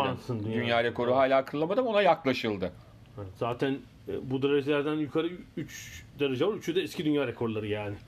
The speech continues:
Speaker 2: Evet.
Speaker 1: Az farkla.
Speaker 2: Yani Kovacs, e, çok acayip bir atışla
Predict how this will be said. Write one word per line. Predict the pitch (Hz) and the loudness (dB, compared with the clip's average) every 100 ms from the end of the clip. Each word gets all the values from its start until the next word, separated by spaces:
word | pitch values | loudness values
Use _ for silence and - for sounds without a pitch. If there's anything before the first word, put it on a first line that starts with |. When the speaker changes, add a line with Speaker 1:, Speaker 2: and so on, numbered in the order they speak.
| - - - - - | -20 -20 -20 -20 -6
Speaker 2:
Evet. | 117 104 110 | -2 -2 -4
Speaker 1:
Az | - | -10
farkla. | - 98 - 185 - - - | -8 -8 -6 -8 -8 -8 0
Speaker 2:
Yani | 107 110 | 0 2
Kovacs, | - 143 135 - - - - - - | 2 4 4 2 -10 -18 -20 -18 -10
e, | 107 101 - - - - - - - - - - - - | -8 -8 -10 -14 -16 -18 -20 -20 -20 -20 -20 -20 -20 -10
çok | - - 110 | -8 -4 -4
acayip | 107 113 113 113 | 2 2 0 -4
bir | 113 110 - | -2 -2 -4
atışla | 113 127 113 123 139 | -6 -6 -6 -2 -2